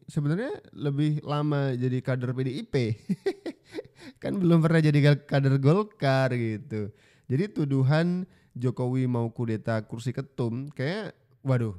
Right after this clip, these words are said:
kok nggak masuk ya dengan, dengan ini gitu. Jadi mereka-mereka yang ada di Golkar nih orang-orang besar semua loh.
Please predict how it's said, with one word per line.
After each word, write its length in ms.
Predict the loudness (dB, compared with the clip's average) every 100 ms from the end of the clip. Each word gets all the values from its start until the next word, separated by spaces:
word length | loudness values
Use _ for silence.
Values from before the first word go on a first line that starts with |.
| -14 _ _ _ _
kok 160 | -12 -6
nggak 180 | -2 -2
masuk 380 | -2 -2 -4 0
ya 240 | 0 -2 -6
dengan, 400 | -6 -4 -4 -6
dengan 260 | -6 -4 -4 -2
ini 420 | -2 -2 -4 -6
gitu. 320 | -10 -12 -14 -18 _ _ _ -12
Jadi 220 | -8 -4
mereka-mereka 840 | -2 -2 0 0 0 0 0 0 0
yang 160 | -2
ada 400 | -2 -2 0 0
di 320 | 0 0 0 0
Golkar 400 | -2 0 -2 -2
nih 180 | -6 -8
orang-orang 560 | -2 2 2 2 0 0
besar 320 | 0 2 0
semua 260 | -2 -2 -2
loh. 120 | -4